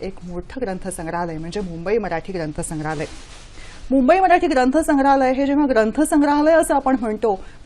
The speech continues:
तेव्हा तेवढ्यापुरतीच ही चळवळ मर्यादित नाही, तर त्याही पुढे जाऊन मराठी संशोधन पत्रिका, मराठी संशोधन विभाग, इतिहास संशोधन विभाग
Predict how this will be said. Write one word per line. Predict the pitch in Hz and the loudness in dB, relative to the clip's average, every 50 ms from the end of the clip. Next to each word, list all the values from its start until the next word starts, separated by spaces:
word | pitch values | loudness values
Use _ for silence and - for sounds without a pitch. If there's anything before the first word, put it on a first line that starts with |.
| - - - | -6 0 2
तेव्हा | 262 247 240 214 254 294 330 - | 4 4 4 4 2 2 2 4
तेवढ्यापुरतीच | 277 247 214 220 220 269 294 - - 269 254 240 - 339 285 - - - - | 4 4 4 4 2 0 0 0 0 0 0 0 0 0 0 0 -4 -10 -8
ही | - 247 247 | -6 -6 -4
चळवळ | - - 220 202 196 190 202 208 202 - - - - - | -2 0 0 0 0 0 -2 -4 -4 -6 -10 -14 -10 -8
मर्यादित | 170 180 170 165 165 165 165 170 165 - | -6 -4 -4 -2 -2 -4 -4 -4 -6 -6
नाही, | 160 156 147 147 151 - 196 165 143 - - - - - | -4 -4 -4 -6 -6 -8 -12 -12 -12 -14 -16 -12 -8 -8
तर | 220 | -8
त्याही | 214 - 226 214 208 214 285 | -4 -2 0 0 0 0 -2
पुढे | - - 269 214 208 220 208 | -2 0 -2 -2 0 -2 -2
जाऊन | 190 214 202 180 170 165 175 - | -2 -2 -4 -4 -6 -8 -8 -8
मराठी | 180 185 185 185 190 - - 226 | -6 -4 -4 -4 -4 -4 -6 -6
संशोधन | 214 - 185 175 170 - - 185 180 196 196 | -6 -6 -8 -8 -8 -8 -8 -8 -6 -8 -10
पत्रिका, | 196 - 160 160 - 208 233 - - 160 139 131 - - - - - - | -8 -10 -10 -4 -2 -2 -2 -2 -4 -8 -8 -10 -12 -14 -16 -12 -10 -6
मराठी | 202 202 196 190 202 208 | -4 -4 -4 -2 -4 -4
संशोधन | 208 - 185 180 180 - 247 247 254 247 | -4 -4 -6 -8 -6 -4 -2 -2 -2 -4
विभाग, | 208 175 165 151 160 156 143 143 151 - | -4 -6 -8 -8 -8 -6 -8 -8 -8 -10
इतिहास | - 185 - 254 240 240 269 254 - | -12 -10 -8 -6 -4 -4 -4 -4 -4
संशोधन | - 202 196 190 - 185 180 185 185 | -6 -10 -10 -8 -8 -8 -8 -8 -8
विभाग | 175 170 160 156 160 151 | -8 -10 -10 -10 -10 -12